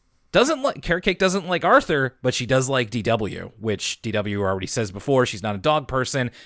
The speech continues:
but she likes Carrot Cake, and Carrot Cake, when Carrot Cake's on her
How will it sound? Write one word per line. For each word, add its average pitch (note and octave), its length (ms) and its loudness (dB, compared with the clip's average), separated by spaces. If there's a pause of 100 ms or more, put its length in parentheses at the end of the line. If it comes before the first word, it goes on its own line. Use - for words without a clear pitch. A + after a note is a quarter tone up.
(200)
but A#2+ 220 2
she G#2+ 480 -4
likes D3 400 0
Carrot B3 340 0
Cake, C3+ 300 -2
and - 140 -10
Carrot G4 280 2
Cake, A2+ 360 -4 (140)
when C3 220 -4
Carrot - 280 -10
Cake's D#4 200 -4
on D#3 120 0
her A2+ 180 -8